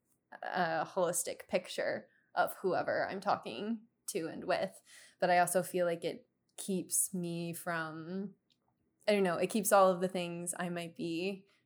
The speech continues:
worried about or insecure about or just not, don't have complete control over necessarily, or just not ready to share. It deflects all of those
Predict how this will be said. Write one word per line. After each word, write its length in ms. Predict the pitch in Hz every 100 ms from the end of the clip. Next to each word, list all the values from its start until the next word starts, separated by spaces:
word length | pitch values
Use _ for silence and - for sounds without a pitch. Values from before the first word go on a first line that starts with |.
| _ _ -
worried 320 | 196 196 185
about 280 | 185 190 185
or 40 | 180
insecure 500 | 180 170 170 185 180
about 440 | 175 175 170 170
or 300 | 170 165 165
just 400 | 165 175 175 - 208
not, 260 | 180 185 - - - - - _ _ _ _ _ _ _ _ _ _ _ _ _ 208
don't 220 | 226 185
have 200 | 202 196
complete 360 | 220 196 185
control 340 | 185 175 226 285
over 220 | 277 285
necessarily, 720 | 285 285 285 302 294 285 277
or 80 | 269
just 160 | 262 254
not 140 | -
ready 220 | 185 180
to 120 | 165
share. 640 | 160 185 175 165 160 160 -
It 220 | 180 -
deflects 520 | 185 - 190 - - -
all 160 | 107
of 80 | 180
those 380 | 165 135 - -